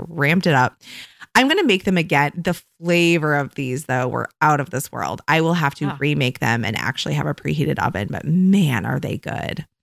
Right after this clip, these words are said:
Speaker 1: If you love
Speaker 2: Yum.
Speaker 1: coconut, these cookies are for you. I will link it in the show notes.
Speaker 2: And chocolate, right?
Speaker 1: Yeah. Oh, yeah. Chocolate, coconut. It has coconut extract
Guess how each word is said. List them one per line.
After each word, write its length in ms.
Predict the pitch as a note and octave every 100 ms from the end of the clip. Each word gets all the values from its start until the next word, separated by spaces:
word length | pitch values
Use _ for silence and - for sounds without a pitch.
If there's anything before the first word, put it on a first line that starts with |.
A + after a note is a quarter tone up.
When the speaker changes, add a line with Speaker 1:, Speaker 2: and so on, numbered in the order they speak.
| _
Speaker 1:
If 120 | F#3 G3
you 140 | G3+
love 340 | F#3 F#3 G#3+ A#3+
Speaker 2:
Yum. 160 | B3
Speaker 1:
coconut, 420 | G#3 F3+ D3 C3+ - _ _ -
these 180 | C#3+
cookies 320 | - C#3+ C#3 C3+
are 80 |
for 120 | C#3 -
you. 200 | D#2 B1 -
I 80 | C#3
will 120 | C#3+
link 240 | A2 -
it 80 | -
in 80 | F#2
the 80 | B2
show 180 | - -
notes. 240 | - - _ _ _ _ _ _
Speaker 2:
And 200 | F#3+ F#3+
chocolate, 380 | F3 C#3 - - _ _ _ _ _
right? 260 | E3+ E3+ G3 -
Speaker 1:
Yeah. 300 | E3 F3+ -
Oh, 40 | D#3+
yeah. 200 | F#2+ - - -
Chocolate, 720 | - F3 G3 A#3+ A3+ A3+ -
coconut. 720 | _ F#3 F3 F#3+ F3 E3 D#3+ -
It 40 |
has 180 | D#3+ F3
coconut 420 | - F#3+ G3+ F3
extract 480 | - - - D#3 D#3